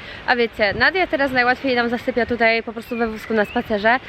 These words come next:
żeby i tak za każdym razem nie ciągnąć do domku na usypianie. Mm, no to fajnym pomysłem właśnie jest zrobienie jej takiej drzemki na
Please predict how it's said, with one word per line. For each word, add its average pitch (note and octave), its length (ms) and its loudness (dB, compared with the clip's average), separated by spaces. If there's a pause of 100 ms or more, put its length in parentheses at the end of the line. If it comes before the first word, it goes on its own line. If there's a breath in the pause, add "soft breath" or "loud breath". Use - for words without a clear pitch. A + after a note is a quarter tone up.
(240 loud breath)
żeby A3+ 200 0
i A#3+ 40 0
tak A#3 120 0
za A3 100 -4
każdym G#3+ 320 0
razem G#3+ 280 2
nie G3+ 80 -2
ciągnąć G#3+ 320 0
do G3 100 -4
domku G#3+ 300 0
na G#3 100 4
usypianie. A3 600 0 (500 loud breath)
Mm, G#3+ 420 4
no C4 100 4
to - 80 -4
fajnym B3 680 4
pomysłem A#3 360 0
właśnie A3+ 300 0
jest A3 140 0
zrobienie A3 300 0
jej G#3+ 80 0
takiej A3 300 -4
drzemki A3 360 0
na G3+ 400 2